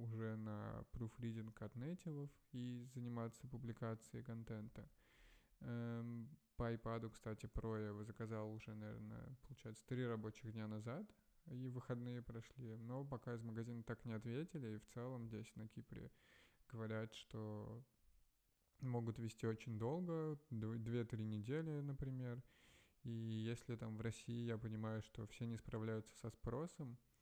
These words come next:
то мне кажется, что на Кипре порядок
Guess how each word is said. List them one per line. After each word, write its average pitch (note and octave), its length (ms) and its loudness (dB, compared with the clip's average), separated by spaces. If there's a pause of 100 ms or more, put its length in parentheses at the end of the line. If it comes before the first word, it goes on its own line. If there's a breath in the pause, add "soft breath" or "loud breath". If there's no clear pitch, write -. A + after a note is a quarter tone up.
(680 soft breath)
то A2+ 180 0
мне A2 260 2
кажется, B2 440 0
что - 200 -4
на A2 100 2
Кипре B2 360 -4
порядок A2 520 2